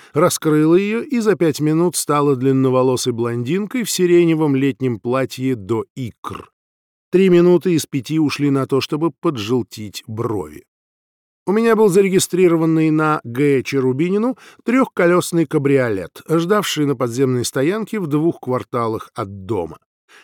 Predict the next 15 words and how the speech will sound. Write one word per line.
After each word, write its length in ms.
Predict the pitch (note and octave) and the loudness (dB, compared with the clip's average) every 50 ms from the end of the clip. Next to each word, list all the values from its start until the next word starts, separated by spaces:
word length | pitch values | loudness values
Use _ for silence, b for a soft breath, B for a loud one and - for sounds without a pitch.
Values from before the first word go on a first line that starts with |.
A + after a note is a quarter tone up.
| b b | b b
Я 160 | E3 E3+ D#3+ | 0 0 0
собрала 340 | - C#3+ A#2+ B2 B2 A#2+ A#2+ | 0 0 -2 -2 -2 0 0
вещи 260 | A#2+ A#2+ A2 - B2 | 0 0 -2 -2 -4
в 60 | G#2+ | -6
сумку, 400 | - - C#3 C3+ C3+ - G#3 G#3 - _ _ _ _ _ - | -6 -4 -2 -2 -2 -4 -6 -10 -12 _ _ _ _ _ -4
положила 440 | D3 D#3 E3 E3 D#3+ F#3 F3 F3 E3 | 0 2 2 4 6 6 6 6 4
в 80 | C#3+ | 4
другую 480 | C#3 E3 E3+ F3 E3 F3+ D#3 C3 B2 A#2+ | 2 2 2 2 4 4 4 4 4 4
накопитель, 600 | A#2+ A#2+ - C3 A2+ F#2+ - G3+ - B3+ A#3 - b b b b b b | 2 0 -2 -2 -4 -6 -6 -6 -6 -6 -8 -8 b b b b b b
в 80 | - | -4
третью 480 | - G#3 F#3+ G3 G#3 F#3+ - A#3 A#3 A3 - D#3 | 2 4 4 4 4 2 0 -4 -6 -4 -4 -2
айфак 560 | D#3 D3 B2+ - - C3+ C3+ C3+ - - - _ | 0 0 0 -2 -2 -2 -2 -2 -2 -6 -18 _
с 160 | - - - - | -10 -8 -4 -4
огментами, 720 | B2 A#2 G#2 A#2 C#3+ F3 F#3+ - - A#3 A#3+ B3 B3 A3+ | -4 -2 -2 -2 -2 -2 -4 -4 -4 -4 -4 -4 -4 -6
и 320 | - - A3 B3 B3+ B3 | -6 -6 -4 -4 -4 -6